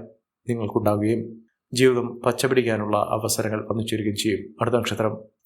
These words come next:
വിശാഖം നക്ഷത്രമാണ്. വിശാഖം നക്ഷത്രക്കാർക്കും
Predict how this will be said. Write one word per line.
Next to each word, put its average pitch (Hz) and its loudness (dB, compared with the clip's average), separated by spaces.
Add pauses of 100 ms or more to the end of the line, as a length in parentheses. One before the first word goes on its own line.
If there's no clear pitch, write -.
(180)
വിശാഖം 117 2
നക്ഷത്രമാണ്. 107 0 (680)
വിശാഖം 131 2
നക്ഷത്രക്കാർക്കും 113 0